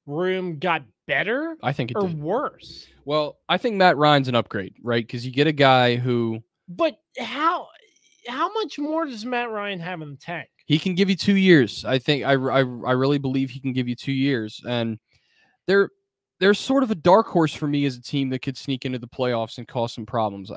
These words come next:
Speaker 2: I
Speaker 1: Mm-hmm.
Speaker 2: really do think the Colts, um, could be in that situation. I think the reason why Matt Ryan is such an upgrade at that position,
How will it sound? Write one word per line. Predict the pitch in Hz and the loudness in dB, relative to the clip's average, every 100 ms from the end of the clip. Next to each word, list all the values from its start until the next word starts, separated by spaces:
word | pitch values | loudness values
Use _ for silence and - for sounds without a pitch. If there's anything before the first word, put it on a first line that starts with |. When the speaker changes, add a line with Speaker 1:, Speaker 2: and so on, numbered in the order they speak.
| 120 | -4
Speaker 2:
I | |
Speaker 1:
Mm-hmm. | 107 123 | -2 0
Speaker 2:
really | 127 123 | 0 0
do | 120 | 0
think | - 123 | -4 -6
the | - | -8
Colts, | - 117 110 - - _ _ _ _ _ - | -6 -6 -6 -14 -18 _ _ _ _ _ -4
um, | 120 113 110 101 - | -2 0 -2 -8 -10
could | - 131 | -6 -6
be | 117 123 | -4 -4
in | |
that | 117 113 | -4 -6
situation. | 127 117 113 107 - - | -10 -10 -8 -8 -10 -10
I | 202 | -6
think | 262 - | -6 -4
the | |
reason | 160 190 180 | -4 -2 -2
why | 160 135 | 0 2
Matt | 127 135 | 2 0
Ryan | 120 123 123 117 | 0 0 0 -4
is | 110 - | -8 -8
such | 131 - | -8 -8
an | 113 | -6
upgrade | 135 - 123 113 | -6 -4 -6 -6
at | |
that | - 107 | -8 -10
position, | 120 113 135 - 101 | -8 -6 -6 -6 -12